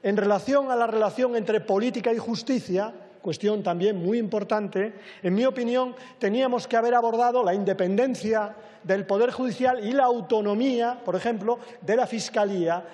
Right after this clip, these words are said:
de la udef o de la Agencia Tributaria, para no encontrarnos avergonzados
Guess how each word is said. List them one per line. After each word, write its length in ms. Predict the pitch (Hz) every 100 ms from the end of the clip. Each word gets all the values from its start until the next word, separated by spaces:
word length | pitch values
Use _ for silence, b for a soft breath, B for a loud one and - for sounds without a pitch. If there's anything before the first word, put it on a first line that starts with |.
| B
de 180 | 170 240
la 140 | 254
udef 560 | 233 220 233 202 - - B B B -
o 100 | 196
de 100 | 190
la 60 |
Agencia 420 | 175 233 220 226
Tributaria, 680 | 214 214 220 277 277 160 120 - - B B
para 200 | - 208
no 100 | 233
encontrarnos 640 | 277 262 254 254 262 254 226
avergonzados 880 | 226 233 247 233 247 262 240 -